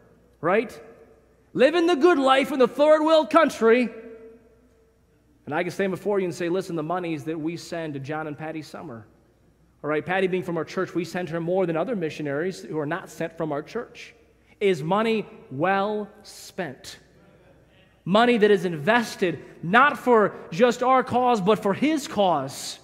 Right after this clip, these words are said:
It brings us, if you would, to this passage of Genesis chapter twenty-two. The Bible says, "And it came to pass after these things that God did tempt Abraham."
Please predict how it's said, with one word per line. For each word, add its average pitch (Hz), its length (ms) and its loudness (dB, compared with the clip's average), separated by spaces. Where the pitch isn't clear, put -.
It - 80 -18
brings 156 340 -4
us, - 340 -6
if - 60 -18
you 143 80 -6
would, 139 120 -4
to 131 40 -8
this 123 140 -8
passage 135 580 -10
of 113 100 -12
Genesis 151 480 -4
chapter 143 320 -10
twenty-two. 139 680 -14
The 147 100 -6
Bible 202 300 2
says, 208 220 0
"And 202 80 0
it 185 60 -6
came 247 200 2
to 220 60 0
pass 240 360 2
after 220 200 0
these 214 260 -4
things 254 340 2
that 196 200 -2
God 269 540 2
did 233 460 0
tempt 180 680 -6
Abraham." 139 800 -4